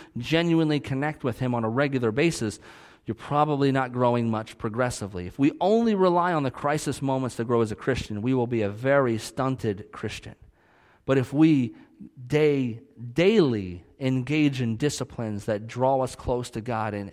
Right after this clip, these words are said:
and help us interact with Him, and also in fully engage those crisis moments and the repentance process, man, we will grow exponentially further than we ever thought we could with Jesus.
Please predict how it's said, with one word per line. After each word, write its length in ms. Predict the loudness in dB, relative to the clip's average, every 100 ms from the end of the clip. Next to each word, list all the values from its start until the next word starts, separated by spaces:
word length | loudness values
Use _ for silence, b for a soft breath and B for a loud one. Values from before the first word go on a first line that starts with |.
| -10
and 100 | -12
help 360 | -8 -4 -2
us 160 | -2 -4
interact 500 | -6 -2 -2 -2 -4
with 140 | -6
Him, 180 | -4 -6 -10 B B
and 180 | -2 0
also 720 | 6 6 6 6 6 8 4 B B
in 220 | 2 2
fully 500 | 0 2 4 6 6
engage 400 | 4 2 0 2
those 180 | 0 -2
crisis 500 | -4 -2 0 -2 0
moments 400 | 0 0 -2 -2
and 120 | -2
the 80 | 0
repentance 600 | -2 -2 -2 0 -2 -4
process, 580 | -4 0 0 -2 -4 -2
man, 220 | -2 -4 B B B
we 300 | -2 0 2
will 680 | 2 4 4 4 2 -2 -8 -18 _
grow 560 | -6 2 4 4 2 -2
exponentially 1000 | -10 -10 -4 -2 0 0 0 0 -2 -2
further 340 | 0 0 2 0
than 140 | -2
we 140 | -2
ever 180 | -2 -2
thought 240 | -4 -4 -6
we 100 | -8
could 220 | -8 -8
with 100 | -8
Jesus. 580 | -8 -10 -12 -14 -16